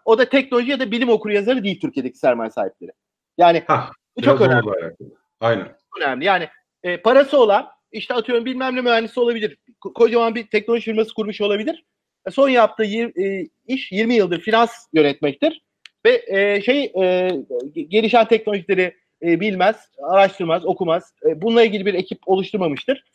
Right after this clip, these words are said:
Speaker 1: Dolayısıyla önüne bir fırsat geldiğinde yani çok anlamlı bir, e, işte teknoloji girişimi ya da, e, işte deep tech girişimi geldiğinde, e,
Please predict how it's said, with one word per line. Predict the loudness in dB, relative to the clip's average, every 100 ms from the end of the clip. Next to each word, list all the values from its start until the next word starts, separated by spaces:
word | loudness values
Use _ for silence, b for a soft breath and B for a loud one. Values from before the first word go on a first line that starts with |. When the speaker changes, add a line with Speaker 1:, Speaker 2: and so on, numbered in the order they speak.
| _ _
Speaker 1:
Dolayısıyla | 2 2 2 0 -2 b -2
önüne | 0 2
bir | -2
fırsat | -4 0 0 2
geldiğinde | 2 0 -2 0
yani | 0 0
çok | 2
anlamlı | 2 4 2 2 -2
bir, | -4 _ _ -4
e, | 0 2 2
işte | 0 -4 -4
teknoloji | -4 -4 -6 -6
girişimi | -8 -8 -6
ya | -2
da, | -2 -2 _ _
e, | 2 2 2
işte | -4 -8 -6
deep | -6 -4
tech | -4 -2
girişimi | -4 -4 0
geldiğinde, | 2 2 2 -2 -2 -6 _ -4
e, | 0 2 0 -2